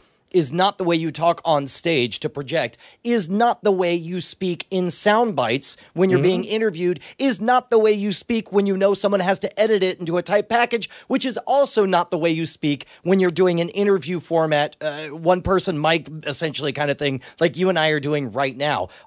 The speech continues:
Speaker 1: All of those are different skills, and you have to start at zero with each one of them.
Speaker 2: How many, how many hours of finished footage had you produced before of, you know, Scam School and other stuff before you did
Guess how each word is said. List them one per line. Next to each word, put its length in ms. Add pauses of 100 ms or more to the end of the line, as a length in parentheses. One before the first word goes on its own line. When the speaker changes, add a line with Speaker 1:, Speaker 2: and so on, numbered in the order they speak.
Speaker 1:
All 280
of 120
those 400
are 120
different 520
skills, 360
and 160
you 60
have 160
to 100
start 400
at 140
zero 380
with 240
each 200
one 140
of 80
them. 220
Speaker 2:
How 180
many, 240
how 260
many 300
hours 720
of 480 (340)
finished 500
footage 440
had 160
you 140
produced 540
before 560
of, 340
you 120
know, 100
Scam 400
School 160
and 80
other 100
stuff 240
before 400
you 160
did 540